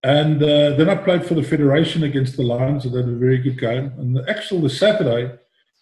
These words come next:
when all young white guys would play for Western Province and try and get into the Springbok team. And remember, eighty-four,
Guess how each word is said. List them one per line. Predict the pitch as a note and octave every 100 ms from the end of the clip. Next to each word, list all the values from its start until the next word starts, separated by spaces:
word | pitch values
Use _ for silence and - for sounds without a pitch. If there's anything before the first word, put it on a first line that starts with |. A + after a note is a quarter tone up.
| _
when | C3+
all | F#3 A3+ G#3 D#3+ - - _ C3+
young | E3 F3
white | D3+ F3+ -
guys | C#3+ D3+ C#3 -
would | C3
play | D3 D#3 D#3
for | C#3+
Western | C#3 C3+ C3+ B2
Province | C#3+ D3 C#3+ - - -
and | A#2+ -
try | C#3 C#3
and | B2
get | C3 C3
into | C3 C3
the | A2+
Springbok | - D#3 C#3+ A#2+ -
team. | D3 G#2+ G#2+
And | A#2
remember, | C3 D#3 D3
eighty-four, | C#3 C3 D#3+ D#3 D3+